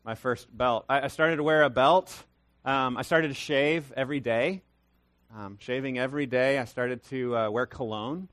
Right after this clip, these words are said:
Hadn't really done that before, right? Except for maybe a special event here and there. Um, I, I started to live differently. I started to adjust my life because I was pursuing this woman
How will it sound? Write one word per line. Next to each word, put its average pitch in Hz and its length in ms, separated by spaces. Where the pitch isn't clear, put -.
Hadn't 120 160
really 120 100
done 117 220
that 120 280
before, 131 540
right? 123 260
Except - 180
for 110 100
maybe 110 220
a - 20
special 110 400
event 107 260
here 113 140
and 107 140
there. 107 220
Um, 117 300
I, 156 160
I 156 80
started 190 500
to 175 100
live 160 560
differently. 139 460
I 131 80
started 180 400
to 170 120
adjust 160 600
my 131 180
life 156 440
because 139 380
I 131 100
was 117 160
pursuing 131 1040
this 127 220
woman 127 540